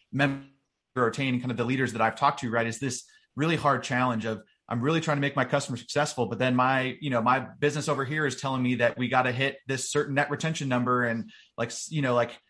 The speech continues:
how do I make sure that those two things are happening? And, and so I think it, um, it, it's a different, you know, uh, Christy Falteruso that, uh, we talk to a lot, who's in the community.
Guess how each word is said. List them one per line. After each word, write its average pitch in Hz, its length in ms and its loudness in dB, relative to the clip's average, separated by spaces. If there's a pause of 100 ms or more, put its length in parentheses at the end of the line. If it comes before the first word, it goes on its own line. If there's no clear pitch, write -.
(140)
how 135 100 2
do 147 100 6
I 147 60 6
make 143 160 -2
sure 151 160 0
that 135 140 0
those 143 160 0
two 147 160 -2
things 139 240 -2
are 127 40 0
happening? 123 500 0
And, 110 180 -2 (100)
and 123 180 2
so 135 140 4
I 127 60 4
think 160 240 2
it, 127 160 4 (240)
um, 110 540 4 (300)
it, 156 200 -2
it's 160 160 0
a 151 40 2
different, 170 480 0
you 156 100 0
know, 123 200 4 (1040)
uh, 123 220 0
Christy 185 300 0
Falteruso 143 560 2
that, 117 300 2
uh, 113 200 2
we 120 80 -2
talk 127 220 0
to 131 100 -2
a - 20 2
lot, 120 300 6
who's 120 140 -2
in 123 60 0
the 117 80 -2
community. 120 540 0